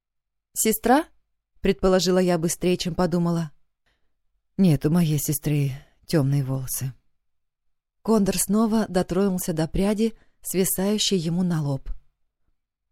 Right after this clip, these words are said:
«А это старая знакомая. Даже похоже получилось», удивлённо признался он, забирая у меня блокнот и рассматривая рисунок.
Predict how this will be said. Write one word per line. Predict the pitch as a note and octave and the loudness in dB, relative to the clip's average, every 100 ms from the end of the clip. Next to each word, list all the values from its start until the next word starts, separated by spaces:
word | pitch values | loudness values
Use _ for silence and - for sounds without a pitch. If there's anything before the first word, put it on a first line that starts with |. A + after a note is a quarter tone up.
| _ _ - | _ _ -2
«А | |
это | F3 F#3+ D3 | 0 2 0
старая | - D3+ D3 | 0 0 0
знакомая. | C#3+ D#3 - C3 C3 B2+ C3+ - _ _ _ _ _ _ - | 0 -2 -2 -4 -4 -8 -12 -20 _ _ _ _ _ _ -2
Даже | E3 F3 D3 D3+ D3+ D3 C#3 _ _ _ _ _ - | 0 2 0 0 0 -2 -6 _ _ _ _ _ 0
похоже | F#3+ - C#3+ | 0 0 -4
получилось», | C#3 D3+ D3 - B2+ C#3 - _ _ _ _ _ _ - | -4 -4 -4 -6 -6 -8 -10 _ _ _ _ _ _ -2
удивлённо | G3+ G#3 G3 G3 A3+ A#3 | 0 2 4 4 4 2
признался | F#3 F#3 F3 F3+ F3+ F3 - | 2 0 2 0 0 -2 2
он, | G#3+ C4 - _ _ | 2 2 -2 _ _
забирая | - G#3 G3 G#3 A#3 C#4+ | 0 4 6 6 4 4
у | - | 4
меня | F#3+ F#3 E3+ | 2 2 2
блокнот | D#3+ D3 - A3+ C#4+ - _ _ | 2 0 2 2 2 -4 _ _
и | B3+ | 2
рассматривая | B3+ B3 G3+ F#3 F3+ F#3+ F#3 | 4 4 2 0 2 2 2
рисунок. | F#3+ G#3 - D#3 D3+ - | 2 0 -2 -4 -4 -8